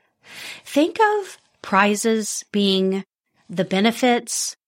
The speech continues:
the celebrations, the recognitions. They're the things that inside of you and outside of you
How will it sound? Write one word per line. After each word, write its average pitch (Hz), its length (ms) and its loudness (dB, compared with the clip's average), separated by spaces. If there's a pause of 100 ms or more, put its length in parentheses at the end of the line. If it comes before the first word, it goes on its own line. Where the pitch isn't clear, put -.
(120)
the 175 640 2
celebrations, 233 1300 0 (180)
the 165 500 2
recognitions. 214 1200 0 (240)
They're 277 180 4
the 277 140 2
things 330 560 0
that 196 420 -2 (440)
inside 262 520 4
of 226 140 0
you 202 300 0
and 170 180 -6
outside 208 480 0
of 214 180 0
you 208 440 2